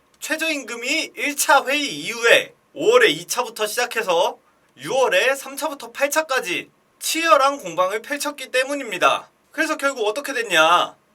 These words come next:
내년 구천육백이십 원으로 확정이 됐어요. 아, 근데 여러분은 어떠세요? 저는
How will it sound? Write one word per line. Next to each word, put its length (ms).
내년 800
구천육백이십 1080
원으로 500
확정이 500
됐어요. 580
아, 480
근데 680
여러분은 480
어떠세요? 600
저는 520